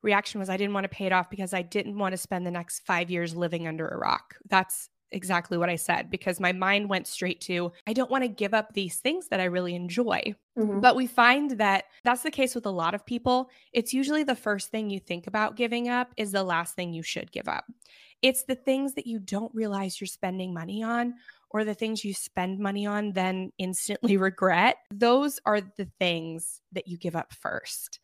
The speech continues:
Speaker 1: And, and that requires some deeper introspection, some deeper looking into your transactions. We don't give up the hard stuff first, or the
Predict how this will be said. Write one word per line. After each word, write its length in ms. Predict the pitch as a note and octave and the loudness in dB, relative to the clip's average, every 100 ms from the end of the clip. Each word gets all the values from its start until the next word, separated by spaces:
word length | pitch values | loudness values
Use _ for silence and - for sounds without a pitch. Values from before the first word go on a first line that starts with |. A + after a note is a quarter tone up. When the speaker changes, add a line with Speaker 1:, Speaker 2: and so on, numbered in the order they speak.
| - | -4
Speaker 1:
And, 240 | G3+ G3 - | -2 -2 -4
and 160 | G#3 | 2
that 180 | G#3+ A3 | 4 4
requires 640 | A#3+ A#3+ G3+ F#3+ F#3 - - | 0 -2 0 0 0 -6 -10
some 300 | - G#3+ G#3 _ _ C#4 F#3+ | -8 -8 -8 _ _ _ -8
deeper 340 | A3+ A3+ A3+ | -4 -2 -2
introspection, 960 | G#3+ G3+ - G3 - F#3 - - F#3 F#3 | -2 -4 -6 -10 -4 -6 -6 -6 -6 -6
some 260 | - F#3+ F#3 | -10 -10 -8
deeper 580 | F#3+ F#3+ G3 F#3+ F#3 - | -6 -2 2 2 2 -2
looking 460 | G3 G3 F#3 G3+ F#3 | -4 -4 -2 -4 -2
into 320 | F3+ - F#3 | -4 -4 -2
your 100 | F3+ | -2
transactions. 1160 | - F3+ E3+ E3+ E3+ E3+ - E3+ E3 E3+ - - _ | -4 -4 -4 -4 -4 -4 -2 -2 -4 -8 -10 -14 _
We 80 | B3 | 4
don't 220 | C4 C#4 | 6 6
give 140 | D4+ | 4
up 160 | B3 G#3+ | 2 0
the 60 | E3 | -6
hard 340 | - C4+ B3 | 2 2 2
stuff 320 | - D#3+ E3+ | 0 0 0
first, 360 | - F3 G3 - | -2 -2 0 0
or 80 | F#3 | -2
the 140 | F3+ | -2